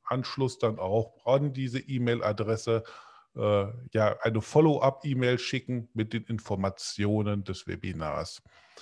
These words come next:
Wenn Sie, ich sag mal, in dem Fall kontrolliert natürlich niemand nach, ob Sie eine gültige Mailadresse angeben. Das ist kein, ähm, Doppel-Opt-in, dass das nochmal bestätigt werden muss.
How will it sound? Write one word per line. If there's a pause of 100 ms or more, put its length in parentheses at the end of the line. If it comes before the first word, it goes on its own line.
(360)
Wenn
Sie,
ich
sag
mal,
in
dem
Fall
kontrolliert
natürlich
niemand
nach,
ob
Sie
eine
gültige
Mailadresse
angeben.
Das
ist
kein,
ähm, (360)
Doppel-Opt-in,
dass
das
nochmal
bestätigt
werden
muss.